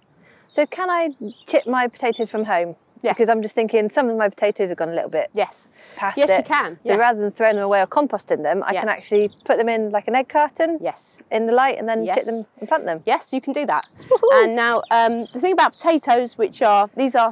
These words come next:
Speaker 2: these are called seed potatoes. They're obviously, uh, shop-bought potatoes, um,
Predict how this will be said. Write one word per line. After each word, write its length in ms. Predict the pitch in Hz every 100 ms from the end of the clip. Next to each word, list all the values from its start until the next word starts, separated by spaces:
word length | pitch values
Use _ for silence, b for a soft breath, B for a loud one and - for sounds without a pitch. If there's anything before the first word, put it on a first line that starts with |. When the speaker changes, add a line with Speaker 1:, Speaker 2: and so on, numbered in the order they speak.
| -
Speaker 2:
these 160 | 254 220
are 40 |
called 220 | - 214
seed 280 | - 247 220
potatoes. 560 | - - 147 143 160 185
They're 140 | 196
obviously, 540 | 185 180 - 175 175 185 b b b -
uh, 180 | 175 175 -
shop-bought 540 | - - - 190 -
potatoes, 720 | - 190 185 - 143 220 - - b b -
um, 420 | 185 180 170 175